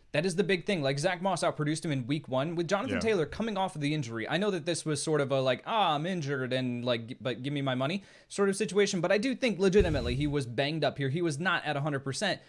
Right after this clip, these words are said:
Speaker 1: You're not going to see the Indianapolis Colts pay Jonathan Taylor what they paid him and then continue to give Zach Moss the majority of the touches. As you look at Jonathan Taylor's schedule down the rest of the year,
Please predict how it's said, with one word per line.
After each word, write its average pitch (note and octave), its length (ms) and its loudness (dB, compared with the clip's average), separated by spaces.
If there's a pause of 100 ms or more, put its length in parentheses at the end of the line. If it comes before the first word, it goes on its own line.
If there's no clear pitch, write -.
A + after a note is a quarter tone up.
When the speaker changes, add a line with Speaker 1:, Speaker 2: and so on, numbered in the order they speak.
(220)
Speaker 1:
You're F3+ 160 4
not G3 300 0
going A3+ 240 2
to F3 100 2
see E3 320 0
the A#2+ 180 -4
Indianapolis D#3 640 -2
Colts C#3+ 400 0
pay G#3+ 240 -2
Jonathan F3+ 360 -4
Taylor C3 280 0
what B2 220 -4
they G3 100 0
paid F#3 240 0
him A2 180 -4 (280)
and D#3 120 2
then D#3 120 0
continue D#3+ 400 -2
to E3 100 0
give C#3+ 340 0
Zach C#3 300 -2
Moss C#3 220 -2
the C3 80 -4
majority A#2+ 420 -4
of G#2 80 -4
the A2+ 80 -6
touches. B2 400 -4
As C3 140 -8
you C3 80 -2
look D3 200 -2
at G3 100 0
Jonathan D3+ 300 -4
Taylor's C3 300 -4
schedule C#3+ 320 0
down B2 240 -2
the B2 80 -2
rest A#2+ 320 -4
of C#3 60 -2
the A#2 80 -6
year, A2 240 -4